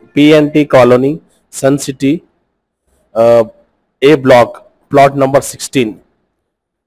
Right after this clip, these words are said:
ये वाला जो है आपको जी प्लस वन का, अ, एक independent house है जो बहुत ही, अ, बढ़िया और, अ, फर्निश्ड property बना है। मैं आपको ये फर्स्ट floor लिए चलता हूँ first। ये वाला देखिए आप, अ,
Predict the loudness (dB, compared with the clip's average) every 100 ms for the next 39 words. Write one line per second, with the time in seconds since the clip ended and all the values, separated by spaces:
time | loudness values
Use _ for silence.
0 | -4 0 2 2 2 2 0 0 -4 -4
1 | -2 -4 -2 -4 -4 0 2 2 -2 -10
2 | _ _ _ _ _ -4 0 0 -2 -12
3 | -8 -6 -2 -2 0 -2 0 2 2 2
4 | -2 -4 -8 -20 _ -16 -2 2 2 2
5 | 0 -2 -2 -2 -6 -4 0 2 2 0
6 | 0 0 0 -6 _ _ _ _ -2 -2
7 | 0 0 0 -2 -6 -2 0 -2 -6 _
8 | _ _ _ _ _ _ -2 0 -2 -2
9 | -2 -2 -4 -6 -6 -6 -2 -2 -2 -4
10 | -10 -4 -4 -2 -6 -6 -4 -4 -2 -4
11 | -4 -8 _ _ _ _ _ _ _ _
12 | _ _ _ -2 0 0 -4 -8 -2 -2
13 | -2 -6 _ -2 2 2 2 -2